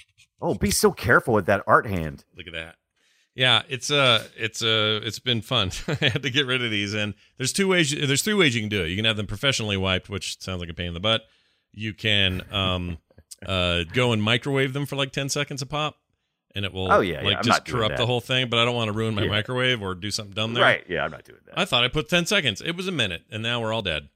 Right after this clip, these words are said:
Speaker 2: Or
Speaker 1: Right. <laughs>
Speaker 2: uh, I have to go through and, like, snip it all into pieces. I don't have a shredder, so I'm not gonna do that. So instead, I took
Speaker 1: Yeah,
Speaker 2: an
Speaker 1: they,
Speaker 2: X-Acto
Speaker 1: they make a
Speaker 2: knife.
Speaker 1: C D shredder
Speaker 2: Oh,
Speaker 1: that
Speaker 2: I
Speaker 1: you
Speaker 2: know.
Speaker 1: can do
Speaker 2: They,
Speaker 1: that
Speaker 2: they
Speaker 1: with.
Speaker 2: totally do.
Speaker 1: Yeah.
Speaker 2: I should get one of those. Well, now I don't need it. I've done it all. But I went through
Speaker 1: Right.
Speaker 2: and just scratched giant gro-, grooves into everything. And I realized that maybe
Speaker 1: Nice.
Speaker 2: some,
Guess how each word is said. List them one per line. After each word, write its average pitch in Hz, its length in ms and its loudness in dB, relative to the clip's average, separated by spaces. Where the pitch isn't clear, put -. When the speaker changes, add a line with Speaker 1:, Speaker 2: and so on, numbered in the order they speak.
Speaker 2:
Or 160 340 4
Speaker 1:
Right. 101 260 0
<laughs> - 20 -20
Speaker 2:
uh, 139 80 0
I 120 320 4
have 139 120 2
to 131 60 -8
go 135 120 4
through 147 180 0
and, 135 100 2
like, 113 140 2
snip - 300 0
it - 60 0
all 139 100 6
into 123 120 0
pieces. 139 380 0
I 127 80 4
don't 151 140 0
have 139 100 0
a 120 40 0
shredder, 117 440 0
so - 80 -6
I'm 120 80 -4
not 117 160 -2
gonna 113 140 -2
do 107 140 -4
that. 135 200 0
So - 80 -8
instead, 151 340 -4
I 117 60 -2
took - 160 -4
Speaker 1:
Yeah, 294 80 8
Speaker 2:
an 277 60 6
Speaker 1:
they, 277 140 10
Speaker 2:
X-Acto 160 240 2
Speaker 1:
they 254 120 8
make 302 200 8
a 311 40 6
Speaker 2:
knife. 349 80 8
Speaker 1:
C 285 220 -2
D 294 140 0
shredder 82 500 2
Speaker 2:
Oh, 170 100 -6
Speaker 1:
that 160 40 0
Speaker 2:
I 127 40 2
Speaker 1:
you 110 40 4
Speaker 2:
know. 117 120 2
Speaker 1:
can - 60 2
do - 100 0
Speaker 2:
They, 87 80 2
Speaker 1:
that 78 60 2
Speaker 2:
they 113 120 4
Speaker 1:
with. - 80 -2
Speaker 2:
totally 160 320 0
do. 90 80 0
Speaker 1:
Yeah. 95 340 6
Speaker 2:
I 117 60 -2
should 123 180 -4
get 147 140 -8
one 101 80 -4
of 90 40 -4
those. 87 200 -4
Well, 123 100 -2
now 165 160 0
I 156 60 4
don't 123 180 2
need 113 140 -2
it. 85 100 -4
I've 90 140 -6
done 101 160 -6
it 80 100 -14
all. 78 180 -20
But 139 120 -6
I 147 60 0
went 180 180 -2
through 190 140 2
Speaker 1:
Right. 185 80 2
Speaker 2:
and 165 80 2
just 151 260 6
scratched 151 500 0
giant 139 560 -2
gro-, 123 300 0
grooves 120 580 -2
into 95 240 -4
everything. 90 560 -6
And 104 100 -2
I 120 60 4
realized 117 540 0
that 101 120 -4
maybe 104 220 -2
Speaker 1:
Nice. 95 80 -6
Speaker 2:
some, 107 460 -2